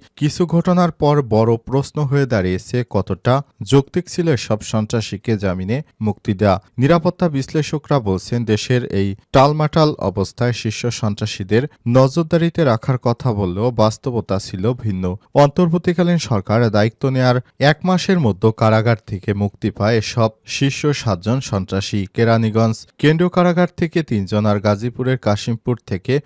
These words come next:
মুক্তি মেলে চারজনের। এদের মধ্যে সুইডেন আসলাম, কিলার আব্বাস, ফ্রিডম রাসু ও পিসি হেলাল অন্যতম। সম্প্রতি রাজধানীতে খুন খারাপি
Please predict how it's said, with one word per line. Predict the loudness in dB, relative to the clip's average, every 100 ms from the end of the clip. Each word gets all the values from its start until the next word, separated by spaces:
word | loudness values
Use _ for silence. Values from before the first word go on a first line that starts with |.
| _ 0
মুক্তি | 0 0 -2
মেলে | 0 2 0 0
চারজনের। | -2 -2 -6 -6 -6 -6 -6
এদের | -2 -2
মধ্যে | -2 -4 -4 -4
সুইডেন | -2 -2 0 0 -2
আসলাম, | -4 -6 -6 -4
কিলার | 0 2 2
আব্বাস, | 0 0 0 -2 -8
ফ্রিডম | -2 0 0 0 0
রাসু | -2 -2 -4 0 0
ও | 0 -2 -4
পিসি | -4 -2 -2 0
হেলাল | 0 2 2
অন্যতম। | 0 -2 -2 -2 -2 -4 _ 0
সম্প্রতি | 0 2 0 2
রাজধানীতে | 4 4 2 -2 -2 -2 0 -2 -2 _
খুন | -2 -2 2
খারাপি | 2 4 4